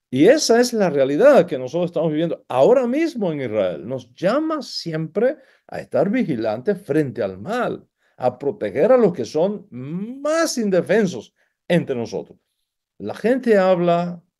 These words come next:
de, de la sangre derramada aquí, la sa-, pero pareciera que la sangre derramada del pueblo judío no cuenta. Se habla de que se, se obligaron a mo-, a moverse noventa mil personas para acá, un millón de personas para acá,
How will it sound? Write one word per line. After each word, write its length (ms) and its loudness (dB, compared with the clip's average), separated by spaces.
de, 400 -2
de 240 -6
la 160 -4
sangre 380 -2
derramada 480 0
aquí, 340 -4
la 140 -2
sa-, 180 -6
pero 220 -4
pareciera 560 -2
que 100 -2
la 100 -6
sangre 440 -2
derramada 540 0
del 180 -2
pueblo 220 -2
judío 260 0
no 220 -4
cuenta. 680 -4
Se 180 -6
habla 320 2
de 140 -2
que 240 -2
se, 300 -2
se 280 -6
obligaron 600 2
a 60 4
mo-, 200 0
a 40 -2
moverse 720 0
noventa 420 -6
mil 200 -4
personas 400 -2
para 160 -2
acá, 340 0
un 180 -4
millón 360 -2
de 100 -2
personas 460 -4
para 160 -2
acá, 260 2